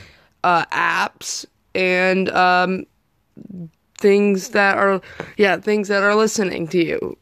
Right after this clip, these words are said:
always, twenty-four seven. Um,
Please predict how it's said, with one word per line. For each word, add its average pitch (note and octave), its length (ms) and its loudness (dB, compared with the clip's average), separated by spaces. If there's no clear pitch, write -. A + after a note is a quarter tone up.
always, - 600 -4
twenty-four F3 340 -6
seven. F3 360 -6
Um, G3 560 0